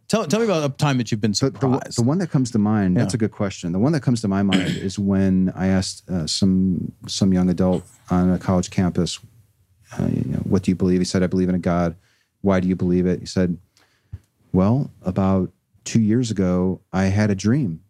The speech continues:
Speaker 2: about my dog. And my dog had died.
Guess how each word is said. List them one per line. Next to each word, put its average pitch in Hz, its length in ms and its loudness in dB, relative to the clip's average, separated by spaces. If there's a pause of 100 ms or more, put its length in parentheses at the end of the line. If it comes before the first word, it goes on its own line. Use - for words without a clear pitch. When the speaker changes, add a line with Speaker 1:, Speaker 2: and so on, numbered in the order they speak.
Speaker 2:
about 104 240 0
my 107 120 0
dog. 104 420 -2 (520)
And 98 640 2 (120)
my 95 360 0
dog 101 320 0
had 98 120 0
died. 101 480 0